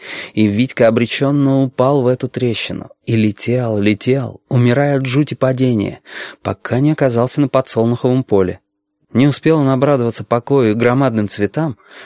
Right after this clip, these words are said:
как цветы эти размазались в жёлтые полосы, опутали его густым серпантином, спеленали в кокон. И в этом коконе тугая сила опять швырнула его в пропасть.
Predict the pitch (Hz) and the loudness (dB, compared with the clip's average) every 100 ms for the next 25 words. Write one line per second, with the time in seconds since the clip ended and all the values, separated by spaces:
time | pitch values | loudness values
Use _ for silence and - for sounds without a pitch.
0 | - - 104 - 117 156 151 143 139 127 | -6 -4 -2 -2 0 0 2 4 4 4
1 | 135 139 139 131 113 104 143 143 143 - | 2 2 2 0 -2 0 0 0 -4 0
2 | 147 107 90 - - - 110 160 143 139 | 0 0 -2 -10 -8 -6 0 0 2 2
3 | 139 143 139 - 156 156 - 139 147 147 | 2 2 0 2 0 2 0 0 0 0
4 | 143 143 98 80 - - 131 151 147 139 | 0 -2 -2 -4 -6 0 2 2 0 -4
5 | _ - 151 - 87 - _ - - _ | _ 2 2 0 -10 -14 _ -20 -20 _
6 | - 104 104 101 98 113 117 90 78 - | -2 2 2 2 0 0 -2 -4 -8 -16
7 | _ - 113 104 135 139 120 - 131 123 | _ -2 -2 2 2 2 0 0 2 2
8 | 117 127 120 - 120 110 113 110 101 101 | 2 -2 -4 0 0 2 4 4 4 2
9 | - 101 - 78 - | 0 0 -2 -8 -14